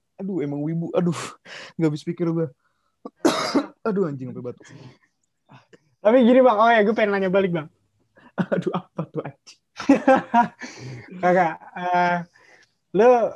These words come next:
Speaker 2: waktu itu nonton One Piece karena apa tuh, Bang?
Speaker 1: Oh, gi-, gua, gua, kalau gua nih, gua, kalau gua suka One Piece lagi tuh, Jujur, gue lagi tuh, tuh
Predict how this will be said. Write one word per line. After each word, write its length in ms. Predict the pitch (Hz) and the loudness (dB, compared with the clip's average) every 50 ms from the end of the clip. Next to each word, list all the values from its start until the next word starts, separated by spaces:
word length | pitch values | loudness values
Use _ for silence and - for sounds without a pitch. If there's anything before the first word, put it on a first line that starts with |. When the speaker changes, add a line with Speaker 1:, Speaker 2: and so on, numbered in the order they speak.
| - - _ _ _ _ _ _ _ _ _ _ _ | -10 -20 _ _ _ _ _ _ _ _ _ _ _
Speaker 2:
waktu 220 | - 165 175 175 190 | -2 0 2 2 4
itu 120 | 196 190 233 | 2 2 2
nonton 380 | 233 226 208 202 185 190 185 | 2 2 0 2 2 2 0
One 240 | 185 185 180 180 190 | 0 0 -2 -2 -2
Piece 160 | 196 240 247 | -4 -6 -6
karena 300 | - 226 202 180 160 151 | -4 -4 -2 -2 -2 -2
apa 80 | 147 147 | -4 -4
tuh, 160 | 139 139 131 | -6 -6 -8
Bang? 140 | 127 127 131 - _ _ _ _ _ _ _ _ _ _ | -8 -10 -12 -16 _ _ _ _ _ _ _ _ _ _
Speaker 1:
Oh, 120 | - 185 | 0 0
gi-, 160 | 170 156 147 143 - _ | 2 0 -2 -4 -6 _
gua, 240 | - 131 131 165 170 | -12 -8 -6 -4 -4
gua, 180 | 156 175 190 - - _ | -2 -2 -4 -4 -6 _
kalau 220 | - 131 127 131 | -8 -8 -6 -6
gua 240 | 131 131 143 170 160 | -4 -4 -4 -4 -2
nih, 240 | 160 165 139 139 127 | -4 -4 -6 -6 -8
gua, 160 | 120 127 120 | -10 -14 -10
kalau 180 | - 131 127 123 | -8 -6 -6 -4
gua 140 | 117 147 | -4 -6
suka 160 | 170 170 139 131 | -6 -4 -4 -4
One 140 | 127 120 117 | -4 -4 -6
Piece 160 | - 170 - | -8 -8 -6
lagi 160 | 147 131 127 | -6 -6 -6
tuh, 240 | - - 175 - - _ _ _ _ _ _ _ _ _ _ _ _ _ _ _ _ _ _ _ _ _ _ 131 | -6 -6 -8 -8 -10 _ _ _ _ _ _ _ _ _ _ _ _ _ _ _ _ _ _ _ _ _ _ -6
Jujur, 240 | 151 151 170 180 165 | -2 0 0 0 0
gue 180 | 147 160 180 | 0 0 0
lagi 280 | 180 170 147 135 131 131 | 0 0 -2 -2 -6 -10
tuh, 240 | - - 175 190 190 | -10 -6 -4 -4 -4
tuh 180 | 180 196 196 | -2 -4 -6